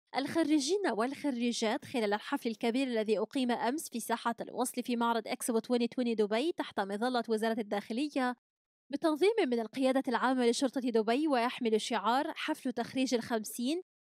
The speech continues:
تزامنا مع احتفال دولة الإمارات العربية المتحدة باليوبيل الذهبي لتأسيسها. وشمل الحفل تخريج سبعمائة وستة طلاب وطالبات، منهم أربعمائة واثنين وعشرين خريجا من كلية الشرطة بأبو ظبي، إلى جانب مائتي وستة وخمسين خريجا من أكاديمية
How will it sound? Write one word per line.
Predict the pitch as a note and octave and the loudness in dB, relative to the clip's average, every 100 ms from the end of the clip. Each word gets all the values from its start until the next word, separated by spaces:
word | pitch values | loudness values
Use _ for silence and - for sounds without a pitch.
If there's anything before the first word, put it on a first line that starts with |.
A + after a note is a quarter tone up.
| _ _ | _ _
تزامنا | E4 D#4+ F#4+ G#4+ C#4+ G#3+ | 0 4 2 2 0 0
مع | A3 | 0
احتفال | A3 - B3+ C#4+ C4 | -2 -2 -2 0 0
دولة | A#3+ A#3+ A#3 C4 | 0 0 0 -2
الإمارات | A3 A#3 A#3 B3 C#4 | -4 -2 0 0 0
العربية | A#3+ A3 A3 B3+ | 2 2 0 0
المتحدة | C4 A3+ A3 D4 D#4+ B3 | -2 -2 -2 -4 -2 -4
باليوبيل | G#3+ G#3 A3+ B3+ B3 | -4 -4 -4 -2 -2
الذهبي | A3 A#3+ A#3 A#3+ D#4+ | -2 -2 0 0 -2
لتأسيسها. | F4 - - F#4+ G4 A#3 G#3+ F#3+ - _ _ _ _ - | 0 -2 -2 -6 -4 -4 -4 -6 -12 _ _ _ _ -8
وشمل | B3+ C#4 C#4+ | -2 2 4
الحفل | D4 - A#4 F#4+ | 2 0 2 2
تخريج | D#4 D#4 D4 D4+ | 2 0 -2 0
سبعمائة | C#4+ C4 A#3 A#3+ C4 | 0 2 2 2 0
وستة | C4 C4 C#4 C#4 - | 0 -2 -2 -4 0
طلاب | A3+ A#3 A#3+ | 0 2 2
وطالبات، | A3+ - A3+ G#3+ G3+ C4+ - | 0 0 -2 0 0 -2 0
منهم | C4+ C#4+ C4 | 0 2 4
أربعمائة | B3+ C#4 B3 C#4 F#4 | 2 2 2 2 2
واثنين | B3+ B3 C4+ C4 B3 | 2 0 -2 0 0
وعشرين | A3 A3 D4 C4+ | 0 0 2 2
خريجا | C4+ B3+ D#4+ D#4+ | 2 2 2 4
من | A#3+ | 2
كلية | A3+ B3+ B3 C4 | 2 2 2 2
الشرطة | C4 C#4 C#4 B3 | 4 2 2 0
بأبو | B3 A#3+ A3+ A3+ | 4 4 4 2
ظبي، | G#3+ C4 F4 F4+ | 2 0 2 2
إلى | B3 | 2
جانب | A3 C4+ C4 B3 | 4 2 2 2
مائتي | A#3+ A#3 A3 C4 | 2 2 0 2
وستة | C#4+ C4+ - A#3+ A3+ | 2 0 -2 2 2
وخمسين | A3 A3 A3+ D4 C4 | 2 -2 -2 -2 -2
خريجا | - B3 C4 E4+ D4+ | 0 2 2 2 2
من | G#3+ | 0
أكاديمية | G#3 - A3+ A#3+ B3+ | 0 0 0 2 0